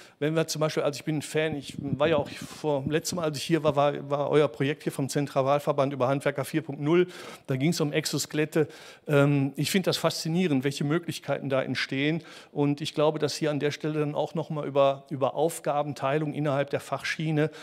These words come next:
äh, gesprochen werden muss, weil zum Beispiel Exoskelette kannst du nur über, über Antichambrieren auch im medizinischen Bereich hinkriegen. Das ist, da, da kannst du als einzelner Handwerker oder als Industriemann kannst du da wenig wuppen.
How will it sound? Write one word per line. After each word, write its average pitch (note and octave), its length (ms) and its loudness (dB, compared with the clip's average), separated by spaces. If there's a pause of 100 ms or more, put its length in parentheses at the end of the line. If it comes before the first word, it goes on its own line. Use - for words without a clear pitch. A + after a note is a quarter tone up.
(180)
äh, C#3+ 100 0
gesprochen C#3+ 420 -4
werden C#3 180 0
muss, C#3 220 -2
weil B2 100 -6
zum C3 140 -4
Beispiel A#2+ 200 -6
Exoskelette C3 560 -4
kannst C3 320 -6
du C3 40 -6
nur C3 240 -2
über, C3 360 2
über B2+ 340 -6
Antichambrieren C3 720 -2
auch B2+ 160 -2
im C3+ 80 -2
medizinischen C3 580 -4
Bereich C#3+ 280 -4
hinkriegen. A#2+ 400 -6
Das A#2+ 100 -2
ist, - 300 -8 (300)
da, B2 160 2
da - 220 -8
kannst C#3+ 260 -4
du C#3 40 0
als B2 120 -4
einzelner C#3 360 -2
Handwerker C3+ 400 -2
oder B2+ 120 -2
als A2+ 120 -6
Industriemann B2 480 -6
kannst C3 200 -6
du B2+ 60 -4
da B2 40 -6
wenig C3 240 -4
wuppen. C#3+ 280 -4